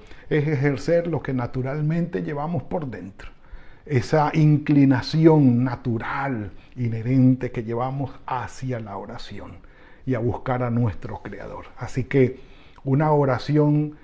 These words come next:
sincera, espontánea y natural es lo que debe salir de nuestro corazón, y nuestro Padre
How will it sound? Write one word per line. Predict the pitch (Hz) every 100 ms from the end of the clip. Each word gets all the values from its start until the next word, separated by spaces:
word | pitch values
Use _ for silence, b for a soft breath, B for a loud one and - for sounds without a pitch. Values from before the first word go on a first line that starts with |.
| B
sincera, | - 131 117 110 147 143 139 127 127
espontánea | 123 - 117 110 - 131 131 131 123 120 -
y | 120
natural | 113 113 120 104 135 135 131 -
es | 120 101
lo | 127
que | -
debe | 110 120 123
salir | - 101 113 123 117
de | 95
nuestro | 113 87 - 107
corazón, | 113 104 - 190 202 B B B
y | 127
nuestro | 113 135 139 185 143
Padre | 123 92 98 104